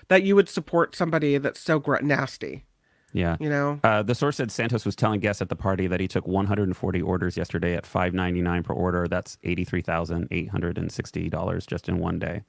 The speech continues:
Speaker 1: Mm.
Speaker 2: Well, you better save up your money, dude, 'cause, uh, your
Speaker 1: Yeah,
Speaker 2: fifteen
Speaker 1: 'cause
Speaker 2: minutes
Speaker 1: you're
Speaker 2: almost over.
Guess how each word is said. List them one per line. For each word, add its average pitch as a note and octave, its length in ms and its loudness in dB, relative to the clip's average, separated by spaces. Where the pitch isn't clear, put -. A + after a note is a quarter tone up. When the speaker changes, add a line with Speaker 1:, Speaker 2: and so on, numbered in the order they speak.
Speaker 1:
Mm. F2 640 -12
Speaker 2:
Well, F2+ 100 0
you F2+ 100 2
better F#2+ 200 0
save F#2+ 260 -4
up F#2 120 -2
your F2+ 100 0
money, F2 260 0
dude, E2 320 -4
'cause, - 280 -4
uh, - 40 -6
your - 120 -6
Speaker 1:
Yeah, C#3+ 220 4
Speaker 2:
fifteen - 0 -
Speaker 1:
'cause F3 120 2
Speaker 2:
minutes E3 220 2
Speaker 1:
you're E3 140 4
Speaker 2:
almost D#3 240 0
over. E2+ 300 0